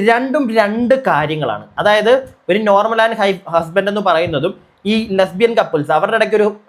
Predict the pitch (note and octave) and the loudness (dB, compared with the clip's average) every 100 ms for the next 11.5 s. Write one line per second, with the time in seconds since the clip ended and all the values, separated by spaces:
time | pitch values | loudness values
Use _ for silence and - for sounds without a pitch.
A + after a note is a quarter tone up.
0 | G3+ F3+ G3+ G3+ G3+ F#3+ G3 G3+ F#3+ E3+ | -12 -4 0 0 2 0 0 0 2 2
1 | D#3+ G3+ A3 _ _ A#3 C4+ D4+ C#4 - | 2 -2 -4 _ _ 0 2 2 0 -6
2 | - - D#4 C4+ C4 C#4+ B3+ D4 C#4+ A#3+ | -12 -4 2 4 4 2 0 0 0 0
3 | C#4+ C#4+ - C#4 B3 C4 D4+ C#4 C4 B3+ | 0 -2 0 0 2 2 2 2 2 2
4 | A#3 A3+ G3+ F3 F#3+ D3 C3+ C3+ A3 D4 | -2 -2 0 0 -2 -6 -6 -4 -2 -2
5 | D4 E4+ D4+ C#4 F#3+ D3 A#2+ - A3 C4 | 0 0 0 0 0 0 -2 -4 -6 -4
6 | D4 C#4 C4 A#3+ G3+ G#3+ F3+ D3 A#2+ A2 | -2 -4 -2 -4 -2 -2 0 0 -2 -6
7 | A2 A3+ - G3+ A3 A3 A3 G#3 G#3+ G#3 | -6 -6 -2 -2 -2 -4 -4 -4 -4 -4
8 | E3+ D3+ F3 D#3 C#3 C3 B2 C3+ G3 - | -4 0 0 0 -4 -6 -6 -8 -8 -12
9 | _ - - - B3 B3+ A3+ A#3 A#3+ A3+ | _ -20 -14 0 2 4 2 0 0 -2
10 | - F#3+ G3+ G3 F#3 F3 F3+ E3 E3 E3 | -6 -4 0 0 0 0 0 0 2 2
11 | D3+ C3 F3 - _ | 0 0 -2 -2 _